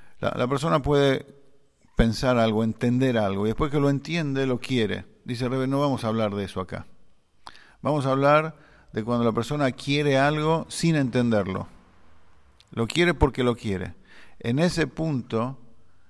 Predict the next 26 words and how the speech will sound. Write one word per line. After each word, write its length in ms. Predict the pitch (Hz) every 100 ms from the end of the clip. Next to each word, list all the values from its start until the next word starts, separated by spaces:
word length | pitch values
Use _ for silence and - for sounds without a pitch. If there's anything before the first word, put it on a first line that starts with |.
| - _ -
en 140 | 117
esa 220 | 135 135
forma 500 | - - 143 135 123
de, 220 | 110 107 101
de 100 | 104
expresión 640 | - - 107 - 135 135
del 160 | 123 131
alma, 440 | 139 113 104 -
que 120 | -
la 80 | 101
persona 300 | 101 131 123
quiere 320 | 123 135 131
algo 220 | 131 120
porque 300 | 101 107 -
lo 140 | 104 104
quiere 320 | - 139 131
y 40 | 120
nada 200 | 120 117
más, 320 | 147 160 -
también 400 | 120 127 143 143
hay 180 | 123 123
dos 300 | 117 123 120
estados. 680 | 113 - 98 92 95 - - - - - - - - - _ _ _ -
También 380 | 107 127 139 -
hay 160 | 120
dos, 460 | 120 123 127 - -